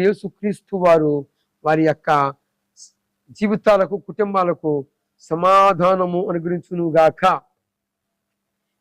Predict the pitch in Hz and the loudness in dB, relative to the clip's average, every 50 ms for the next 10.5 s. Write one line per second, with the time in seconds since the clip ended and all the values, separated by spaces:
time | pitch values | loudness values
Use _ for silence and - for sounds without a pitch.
0 | - 180 190 226 269 262 208 240 196 202 240 269 294 - _ _ _ _ _ _ | -6 0 2 2 2 4 4 4 4 4 4 2 -2 -8 _ _ _ _ _ _
1 | _ _ _ _ _ _ _ _ _ _ _ _ _ _ _ _ _ _ _ _ | _ _ _ _ _ _ _ _ _ _ _ _ _ _ _ _ _ _ _ _
2 | _ _ _ _ _ _ _ _ _ _ _ _ _ _ 156 175 - _ - 160 | _ _ _ _ _ _ _ _ _ _ _ _ _ _ -12 -12 -8 _ -4 0
3 | - 226 208 196 220 226 226 - 247 240 233 208 220 214 196 - 214 202 185 190 | 2 2 2 2 0 -2 -2 -4 -6 -6 -2 2 2 2 2 2 0 0 2 2
4 | 185 180 175 170 165 180 196 202 190 185 175 165 147 170 160 151 143 143 139 135 | 0 2 2 0 2 2 2 4 2 2 0 -2 -2 -2 0 0 0 0 -4 -8
5 | _ _ _ _ _ _ _ _ _ _ _ _ _ _ 107 131 160 180 196 208 | _ _ _ _ _ _ _ _ _ _ _ _ _ _ -2 0 2 4 4 4
6 | 214 214 214 180 202 190 151 131 151 156 196 202 - 196 190 190 196 190 190 190 | 4 4 4 2 2 -2 -2 0 0 0 0 0 0 0 0 0 0 0 0 0
7 | 185 185 185 175 175 180 185 185 180 180 185 175 156 165 160 160 170 175 180 180 | 0 0 0 0 2 2 2 2 4 2 0 0 0 -2 0 2 2 4 4 4
8 | 175 170 165 165 185 185 175 165 156 _ _ _ _ _ _ _ - - - 190 | 4 4 2 2 0 -2 -2 -2 -4 _ _ _ _ _ _ _ -10 -2 2 2
9 | 175 180 180 175 - 190 175 165 165 160 - - 160 156 180 214 226 208 160 - | 4 4 2 0 -2 -6 -4 -2 -2 -2 0 0 2 2 4 4 4 4 2 0
10 | _ _ _ _ _ _ 117 127 160 185 | _ _ _ _ _ _ -6 -2 0 0